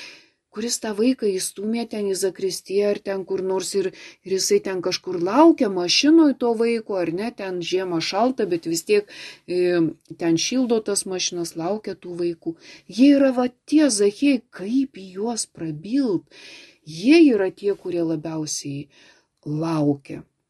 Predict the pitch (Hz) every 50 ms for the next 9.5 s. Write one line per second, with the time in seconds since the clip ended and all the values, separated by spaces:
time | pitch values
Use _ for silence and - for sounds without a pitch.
0 | _ _ _ _ _ _ _ _ _ _ _ _ _ _ - - _ _ - 202
1 | 190 165 185 180 160 165 - 226 254 269 233 220 208 202 - 208 208 202 190 214
2 | 208 208 185 185 196 196 196 202 220 214 208 196 185 180 170 - - _ _ _
3 | _ _ _ _ - 160 175 190 202 208 208 185 165 - - - - _ _ _
4 | _ _ _ _ _ _ _ _ - - _ _ _ _ _ _ _ _ _ _
5 | _ - - 180 185 175 240 254 262 240 208 185 160 147 170 165 160 156 151 165
6 | 233 302 349 381 381 311 233 202 180 165 - - 190 190 175 - - 180 175 175
7 | 202 254 302 294 240 190 156 - 151 139 170 233 294 339 339 320 - - _ _
8 | - 214 220 214 208 _ - 233 233 233 233 226 202 190 208 247 302 339 349 349
9 | 302 202 165 - - - - - - _